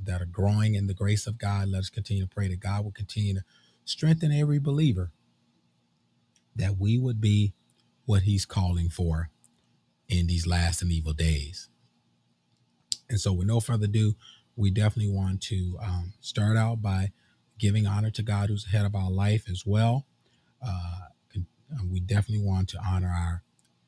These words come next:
presiding bishop, Bishop Bennett, uh, our assistant presiding bishop, Bishop, uh, Charles Webb, and to my own pastor, Bishop Doctor Ellis E. Murchison Senior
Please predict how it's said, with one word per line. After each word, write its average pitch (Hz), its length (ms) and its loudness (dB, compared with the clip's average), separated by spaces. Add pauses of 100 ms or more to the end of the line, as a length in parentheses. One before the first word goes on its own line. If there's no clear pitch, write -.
(100)
presiding 85 520 -2
bishop, 113 460 0 (280)
Bishop 92 340 -2 (120)
Bennett, 113 340 0 (680)
uh, 90 240 -8 (100)
our 87 80 -10
assistant - 460 -4
presiding 104 440 0
bishop, 101 380 -2 (560)
Bishop, 92 300 -4 (360)
uh, 87 160 -6
Charles 85 380 -2
Webb, 120 380 0 (680)
and 92 160 -2
to 104 120 -4
my 95 140 -2
own 95 220 0
pastor, 90 500 -4 (340)
Bishop 92 360 0
Doctor 87 400 -4
Ellis 87 340 -2
E. 82 80 -2
Murchison 82 580 -2 (120)
Senior 85 520 0